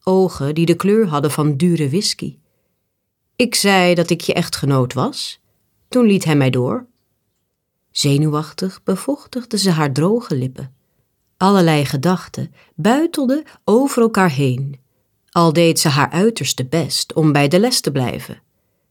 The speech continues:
"Dat had hij niet mogen doen," zei ze. "Je hebt hier niets te zoeken, Antonios." "Oh nee?" Eén wenkbrauw schoot omhoog en om zijn mondhoek krulde een wreed lachje.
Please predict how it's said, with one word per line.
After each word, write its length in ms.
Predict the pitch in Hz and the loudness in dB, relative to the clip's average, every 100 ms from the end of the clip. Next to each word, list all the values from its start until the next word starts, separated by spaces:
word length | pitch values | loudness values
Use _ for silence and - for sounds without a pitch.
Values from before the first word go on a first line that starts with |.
| _ _ _ _ _ _ _ | _ _ _ _ _ _ _
"Dat 340 | 220 220 - | -2 -2 -2
had 220 | 202 208 | 0 2
hij 140 | 190 185 | 4 4
niet 180 | 196 170 | 4 4
mogen 340 | 170 143 151 | 2 2 0
doen," 420 | 190 139 214 - _ _ _ _ | 2 2 -2 -6 _ _ _ _
zei 300 | - 151 135 | -4 -2 -2
ze. 240 | 131 226 - _ _ _ _ _ | -2 -6 -10 _ _ _ _ _
"Je 120 | 240 | 2
hebt 200 | 220 220 | 2 2
hier 120 | 185 | 2
niets 240 | 175 165 - | 2 2 -2
te 120 | 147 | 0
zoeken, 300 | 156 220 349 | 0 2 0
Antonios." 840 | 285 214 175 147 127 - - - _ _ _ _ _ _ _ _ - | 0 2 2 2 -2 -4 -8 -10 _ _ _ _ _ _ _ _ 0
"Oh 120 | 190 | 2
nee?" 460 | 170 151 330 - _ _ _ _ _ _ _ _ _ _ _ - | 4 2 -2 -4 _ _ _ _ _ _ _ _ _ _ _ -2
Eén 340 | 190 175 165 | 2 4 4
wenkbrauw 480 | 180 160 127 131 139 | 2 0 -2 -2 -2
schoot 400 | - - 269 277 | -2 0 0 0
omhoog 720 | 147 127 131 120 233 - - _ _ _ | -2 -2 -2 -4 -6 -10 -20 _ _ _
en 180 | 208 214 | 0 2
om 120 | 208 | 2
zijn 220 | 190 196 | 2 2
mondhoek 640 | 202 277 339 - 339 349 - | 2 2 0 -2 -6 -8 -12
krulde 460 | - 233 330 311 262 | -2 0 0 -2 -2
een 120 | 160 | -2
wreed 400 | 135 196 277 311 | -2 -2 -2 0
lachje. 460 | 220 220 - 131 | -2 -2 -8 -16